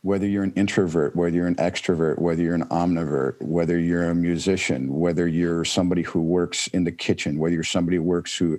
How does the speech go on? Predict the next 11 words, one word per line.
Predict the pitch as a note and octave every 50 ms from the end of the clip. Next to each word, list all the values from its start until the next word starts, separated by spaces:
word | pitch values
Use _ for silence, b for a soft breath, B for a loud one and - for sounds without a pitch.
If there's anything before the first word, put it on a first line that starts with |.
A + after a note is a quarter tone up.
| - -
at, | E2+ D#2 D#2 - _ E2+
at, | D#2+ D#2+ -
at | - F2 E2+
w-, | - G#2 G#2 -
w-, | - G2+ G2 F#2
whatever, | - G2+ G#2+ C3 C3 C3 C3 B2 - B1+ B1+ - - b b b b b b b b
right? | - F2+ F#2 F#2+ G2 F#2+ - _ b b b b b b b b _ _ -
Um, | G2 F#2+ F#2 F#2 F2+ F2+ F2 - _ _ _ _ _ _ _ _ _ _ _ _ -
that | G2 F#2+ G#2+ G#2 G2 F2+ - - - _ _ _ _ _ _ _ _ _ _ _ _
it | - A2+ -
was | A2 A2+ G2+ -